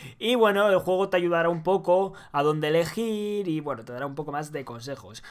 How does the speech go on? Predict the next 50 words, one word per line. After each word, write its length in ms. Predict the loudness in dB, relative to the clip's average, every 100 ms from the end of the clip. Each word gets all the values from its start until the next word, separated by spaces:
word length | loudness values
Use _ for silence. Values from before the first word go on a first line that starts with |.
| -6
Ya 100 | 0
os 80 | 2
digo, 160 | 4 4
es 120 | 2
una 180 | -2 0
lista 240 | 0 0
de 80 | 2
partidas 440 | 0 2 2 0
que 80 | -2
igual 200 | 0 2
a 60 | 2
muchos 360 | -2 -4 -6
de 60 | -6
nosotros 420 | -6 -4 -2 -4
no 80 | -4
nos 140 | -6
interesa 520 | -8 -6 -4 -2 -2 -6
porque 220 | -8 -10
ya 220 | -6 -6
sabemos 360 | -2 -4 -4 -8
jugar, 380 | -4 -4 -4 -8 -20 0
pero 200 | 4 6
a 40 |
gente 340 | 4 -2 -4 -4
que 100 | -4
es 80 | -4
menor 440 | -2 0 -2 -2
de 120 | -4
nivel 240 | -4 -4 -4
cincuenta 500 | -4 -2 0 0 0
pues 180 | -2
le 60 | 0
va 60 | 0
a 40 |
venir 220 | 0 -2
muy 180 | -2 -2
bien 240 | -2 -4
para 200 | -6 -6
que 80 | -6
se 100 | -10
enganche 340 | -10 -10 -8 -10
al 100 | -4
juego. 300 | -2 -2 -4
Así 200 | -6 -4
que 100 | -4
dentro 320 | -4 -4 -2
de 60 | -2
lo 80 |
que 100 | -4
cabe, 320 | -2 2 2